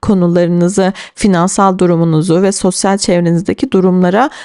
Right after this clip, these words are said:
dikkat etmeniz gerektiğini ön plana çıkarıyor. Bu hafta maddi konularda biraz daha temkinli olmanız gerekiyor. Beklenmedik harcamalar ve gelirde böyle ani dalgalanmalar söz konusu olabileceği için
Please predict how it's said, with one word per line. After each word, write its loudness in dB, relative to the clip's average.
dikkat -2
etmeniz 0
gerektiğini 0
ön -2
plana -2
çıkarıyor. 0
Bu 4
hafta 0
maddi 0
konularda 0
biraz 2
daha 0
temkinli 0
olmanız 2
gerekiyor. 0
Beklenmedik 0
harcamalar 0
ve 2
gelirde 0
böyle 2
ani 2
dalgalanmalar 2
söz -2
konusu 0
olabileceği 2
için -2